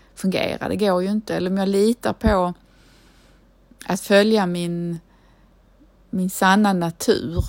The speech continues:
så kommer, eh, ofta tankar in att, eh, "Ja, men kommer du verkligen att, eh, göra det man då måste göra?" och så vidare. Att vi är så väldigt, väldigt,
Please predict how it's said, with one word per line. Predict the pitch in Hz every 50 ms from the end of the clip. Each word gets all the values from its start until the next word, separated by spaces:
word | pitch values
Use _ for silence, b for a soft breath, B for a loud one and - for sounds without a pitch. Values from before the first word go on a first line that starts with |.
| - - - - _ _ _ -
så | - - - 180
kommer, | - - 226 214 202 185 175 170 165 165 170 151 123 143 160 -
eh, | - - -
ofta | 185 - - 190 180
tankar | - - 185 175 185 196 196 - 180 175 175
in | 185 185 175 156 - -
att, | - - - - -
eh, | - - - - -
"Ja, | - 196
men | 190 185 180 175
kommer | - 196 180 175 180 180
du | 180 185
verkligen | 202 240 262 277 - - 202 175 175 175 175
att, | 170 170 165 165 165 165 165 B B 226 B B B B B B B B B B _ -
eh, | - - 180 180 - - - - - - -
göra | 170 175 190 180 175 180 185 175 180
det | 170 180 185 175
man | 170 175 - -
då | 175 170 - 147
måste | 151 170 90 - 170 - - - 165
göra?" | - - - - 170 -
och | - - 165
så | - - -
vidare. | - - - - - 101 - - - - 175 170 - _ _ _ - - _ _ _ _ _ _ _ _ _ _ _ _ _ _ _ _ _ -
Att | - -
vi | - 208 -
är | 247 247 226 208
så | - - - - - - - - - - 311 330 285 240 - 165 165 170 170 170 165 _ b b b b b b b b b b b b b b b b _ _ _ _ _ _ _ _ _ _ _ _ _ _ _ _ _ _ _ _ _ _ _ _ _ _ - - _ _
väldigt, | - 180 180 180 214 226 233 247 247 254 226 190 180 - -
väldigt, | - 190 196 202 214 202 196 190 175 - _ _ _ _ - - -